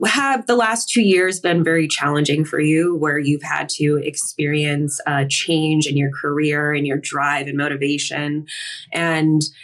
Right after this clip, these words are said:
um, now you're entering into a time where you realize that a lot of your relationships, you have to, like, you're growing beyond them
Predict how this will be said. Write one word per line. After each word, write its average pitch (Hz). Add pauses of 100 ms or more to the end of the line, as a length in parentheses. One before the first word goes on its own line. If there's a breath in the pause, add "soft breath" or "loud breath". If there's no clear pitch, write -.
(120)
um, 160
now 175
you're 170
entering 160
into 151
a 156
time 151
where 156
you 156
realize 151
that 143 (160 soft breath)
a -
lot 160
of 156
your 156
relationships, 156
you 147
have 139
to, 147
like, 139
you're 143
growing 143
beyond 233
them 196